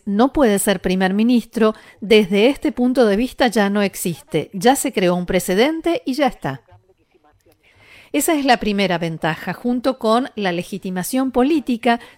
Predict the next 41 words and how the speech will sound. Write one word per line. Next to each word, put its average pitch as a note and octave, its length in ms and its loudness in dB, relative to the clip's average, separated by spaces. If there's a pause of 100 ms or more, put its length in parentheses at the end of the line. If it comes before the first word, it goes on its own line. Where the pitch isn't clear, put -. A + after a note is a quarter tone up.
también C4 480 0
tiene C4 280 -2
la A3+ 120 0
legitimación G3 800 -4
jurídica, E3+ 720 -4 (260)
porque G3 280 -2
la F#3 100 0
Corte A3+ 300 0
Suprema A3+ 420 0
de G#3+ 80 0
Justicia, A3 800 -2
en G3 160 -4
mayo A3 380 2
de F3+ 100 0
dos E3+ 160 -2
mil G3+ 220 -2
veinte, A3 540 2 (280)
con A3 160 -2
una A#3+ 160 0
composición G#3 640 -4
de G3 140 2
once B3+ 340 2
jueces G3 580 -2
en G3 160 -6
forma G#3+ 500 0
unánime, G#3 800 0 (240)
dijo B3+ 460 0
que F3+ 300 2 (200)
si - 240 -4
la G#3 180 0
Knesset A#3 560 0
decide G3+ 640 -2
que F#3+ 140 -2
un B3+ 200 -2
acusado A#3 600 2
de G3+ 120 0
delitos G3+ 440 -2
penales G3 500 -2
sea G3+ 300 -2
primer G#3 340 -2
ministro, C4+ 640 -2